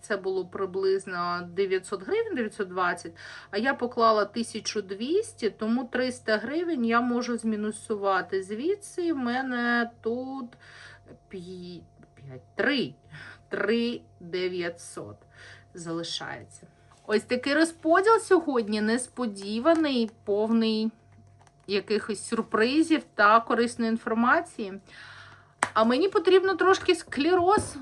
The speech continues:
вилікувати, бо про баньку я забула. Я вже побачила, але вже не стала перериватися. А, гривня всього, тому ми гривню цю додамо, чотириста шістдесят три двадцять на бані. Все є.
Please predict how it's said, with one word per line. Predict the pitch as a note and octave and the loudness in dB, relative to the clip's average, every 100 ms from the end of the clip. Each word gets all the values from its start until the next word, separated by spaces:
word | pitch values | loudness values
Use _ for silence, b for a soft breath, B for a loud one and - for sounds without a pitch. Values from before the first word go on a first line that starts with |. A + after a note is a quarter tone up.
| B3+ | -6
вилікувати, | A#3 C#4+ C#4 A#3+ A#3 G#3+ G3+ G3+ | -2 0 -2 -2 -2 -2 0 0
бо | G3+ | 2
про | G#3+ C4 | 0 0
баньку | B3+ A#3+ G3+ F#3+ | 4 4 4 0
я | F#3+ G3 | 0 0
забула. | A3 A3 A#3+ F#3+ F3 F3 F#3 | -2 -2 -2 0 0 0 -2
Я | G#3 | 0
вже | G#3 A3 | 0 0
побачила, | F#3+ A3 G4+ G4 A3+ F#3 | -2 4 4 4 -2 2
але | F#3 G#3+ G3+ | 4 4 2
вже | F#3+ G3 F3+ | 2 -2 -2
не | G3 | -6
стала | G3 - G3 F#3 | -4 2 4 4
перериватися. | F#3+ G3 G3+ B3+ C4+ B3+ D#4 - C4 | 2 2 2 6 8 6 2 0 4
А, | B3+ B3 A#3 - A3 A3 A3 | 8 8 6 4 4 6 6
гривня | F3+ A#3+ G4 F#4+ F4+ | 4 4 6 6 2
всього, | C#4 - C#4 C4+ D#4 G#4 A#4 - B B B B - - | 0 -2 -2 0 2 2 0 -10 B B B B -16 -8
тому | C4 C#4 D4+ D4+ B3 | -2 0 2 2 0
ми | A#3 A3+ A3+ | 0 2 2
гривню | G#3 G#3+ C4+ B3 G#3 | 0 -2 -2 0 -2
цю | G#3 - | -4 -6
додамо, | G#3 G#3+ A3+ A#3+ F#4 | -4 0 2 2 0
чотириста | A4 D4+ A#3 A#3+ A#3 - | -2 -4 -2 0 0 -4
шістдесят | G#3 - G#3+ G#3 - G#3+ | -6 -6 -6 -6 -6 -6
три | A3+ A3 G3 | -2 0 0
двадцять | G3+ A3+ F#3+ F#3 - - | 2 4 4 0 -10 -8
на | G3 | -6
бані. | G3 G#3+ D#4 A#4 G#4+ G3+ - - b b b b b b - - - _ _ - - - | -4 -2 0 0 -2 -4 -8 -20 b b b b b b -20 -20 -20 _ _ -8 -8 -8
Все | - - - | -12 -10 -4
є. | A#3+ A3 B3+ D4+ G4+ | -4 -4 2 2 2